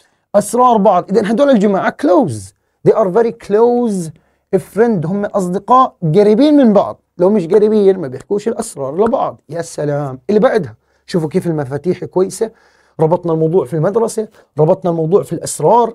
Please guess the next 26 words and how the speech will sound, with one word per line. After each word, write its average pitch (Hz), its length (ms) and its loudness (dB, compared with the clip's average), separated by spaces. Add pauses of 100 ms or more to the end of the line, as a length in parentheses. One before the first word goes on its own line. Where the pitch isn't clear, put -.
يلا 156 180 -2
نيجي 170 220 0
نشوف 185 220 -6
اللي 190 100 0
بعدها. 254 480 2 (640)
My 240 320 4
favorite 220 840 0
basketball 226 800 0
team، 180 300 0
فريق 185 400 0
كرة 135 300 2
السلة 220 600 -2
المفضل. 165 560 -4 (800)
Won، 220 460 4
فاز. 156 500 0 (380)
The 180 80 4
final 226 460 2
game 185 400 2 (160)
today، 190 340 4
فاز 220 380 0
بمباراة 139 520 -4
اليوم. 254 320 2 (160)
كويس. - 380 0 (800)
The 220 80 4
play 285 440 4 (200)
really 185 480 2